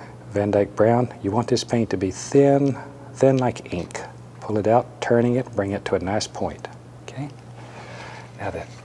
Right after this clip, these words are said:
let's go right in here and just put the indication here and there of a happy little tree trunk. And a limb or two here and there,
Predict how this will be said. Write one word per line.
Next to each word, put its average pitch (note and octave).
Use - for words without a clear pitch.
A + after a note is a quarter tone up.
let's D#3
go E3+
right C3
in C3
here A#2
and G#2
just -
put -
the -
indication G#2+
here G#2+
and G2+
there G2
of F#2
a G#2
happy A2+
little G2
tree F#2+
trunk. -
And D#3+
a D3
limb G#2+
or G#2+
two G#2+
here G2
and F#2+
there, F#2